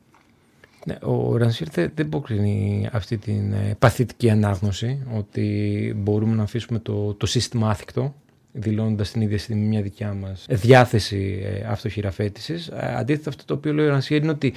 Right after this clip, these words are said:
μπορούν όντως να υπάρχουν, ε, επιδράσεις και μετατοπίσεις του εσωτερικού του συστήματος,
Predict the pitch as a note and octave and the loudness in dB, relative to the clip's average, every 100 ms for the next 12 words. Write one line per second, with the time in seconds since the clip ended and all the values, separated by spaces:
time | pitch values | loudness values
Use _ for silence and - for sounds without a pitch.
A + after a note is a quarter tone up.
0 | - - - G#2+ A#2 B2+ D3 D#3 C3+ F#2+ | -4 -14 -2 6 6 6 4 4 2 -2
1 | F2+ - - G#2 G2+ A2 G2+ - G#2+ G#2 | -4 -12 -6 -4 -2 0 -2 0 0 2
2 | G2+ G#2 - A2+ A#2 G#2+ A2 - - A2 | 0 -2 -2 0 2 4 2 2 -2 0
3 | A2+ G#2 G#2 A#2 - A2 - A2+ F#2+ A#2+ | 2 0 2 0 0 -4 -2 -4 -6 -6
4 | G#2+ - - A#2 G#2 G#2 D#3+ | -10 -8 2 4 4 2 -4